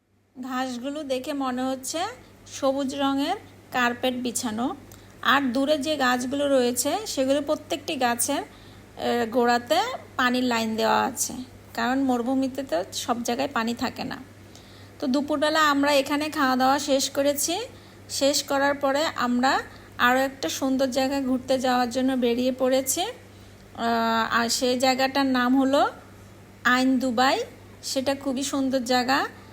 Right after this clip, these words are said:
সব, উম, কিছু এক ব্লগে দিলে আসলে আপনারা দেখে শেষ করতে পারবেন না, তো সেটার জন্য আমি, আহ, সেকেন্ড পার্ট রেখেছি। ইনশাল্লাহ সেটাও আমি দিয়ে দেব। আইন দুবাই দেখতে কেমন,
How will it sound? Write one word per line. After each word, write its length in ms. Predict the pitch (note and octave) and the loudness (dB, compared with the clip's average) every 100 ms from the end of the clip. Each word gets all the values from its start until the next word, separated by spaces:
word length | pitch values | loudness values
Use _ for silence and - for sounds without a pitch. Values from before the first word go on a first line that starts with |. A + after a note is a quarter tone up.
| - | -12
সব, 320 | - - C4+ C4+ - - - | -4 4 4 4 -4 -20 -12
উম, 180 | - C#4 C4+ - | -4 -2 -2 -6
কিছু 320 | D#4 - E4 | -4 0 2
এক 360 | C#4+ C4 B3+ A#3 | 4 4 4 2
ব্লগে 320 | C4 C4 D4 | 2 4 2
দিলে 320 | B3+ C4 C4+ | 0 2 2
আসলে 380 | C4+ C4 C4+ C#4 | 2 0 0 0
আপনারা 320 | C4 C4 C4+ | 0 0 0
দেখে 480 | A#3+ A#3+ B3 D4 - | 0 -2 0 -2 -2
শেষ 300 | - B3 B3 | -2 -4 -2
করতে 280 | B3+ B3+ C4 | -4 -4 -4
পারবেন 380 | C4 B3 A#3+ | 0 0 0
না, 200 | B3 D4+ G#4 | 0 0 -2
তো 80 | D4+ | -4
সেটার 380 | - B3+ B3+ A#3+ | -4 -2 -2 -2
জন্য 260 | B3 B3 | -2 -2
আমি, 480 | C4+ - A#3 A#3+ D#4+ - - - - - | -2 -2 -2 0 -2 -6 -16 -20 -18 -4
আহ, 220 | A#3 A3+ | -2 0
সেকেন্ড 460 | A3+ B3+ B3 C4+ C4 | 0 0 0 -2 2
পার্ট 280 | C#4 D4 C#4+ | 2 2 0
রেখেছি। 480 | B3+ B3+ C4 - F#4 B4+ | 0 0 0 0 -2 -4
ইনশাল্লাহ 600 | C4 B3+ A#3+ B3+ C4 D#4 | 0 0 2 0 2 0
সেটাও 400 | F#4 C#4 A#3+ B3 | -2 -2 0 0
আমি 340 | B3+ B3+ C#4+ D4+ - - - - | 2 2 0 -2 -10 -20 -10 -4
দিয়ে 260 | A3+ B3+ | 0 2
দেব। 400 | A#3+ B3 A#3 F4+ A#4 - | 2 0 2 0 0 -4
আইন 340 | B3+ B3+ B3+ B3+ | -2 2 2 2
দুবাই 340 | C4+ C#4 D4 | 2 2 0
দেখতে 400 | B3 B3 B3 - | 0 0 0 -4
কেমন, 400 | C4 B3+ B3+ D4+ | -2 0 2 0